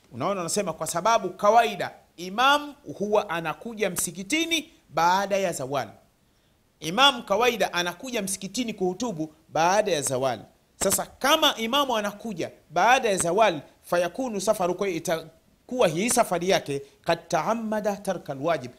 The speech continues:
Ina maana wanamhukumu kwamba huyu bana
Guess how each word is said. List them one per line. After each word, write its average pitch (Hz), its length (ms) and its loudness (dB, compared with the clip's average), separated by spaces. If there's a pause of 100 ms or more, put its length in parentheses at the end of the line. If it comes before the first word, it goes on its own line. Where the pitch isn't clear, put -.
(140)
Ina 143 180 -8
maana 180 420 -4
wanamhukumu 151 680 -8
kwamba 151 220 -6
huyu 147 220 -6
bana 143 380 -6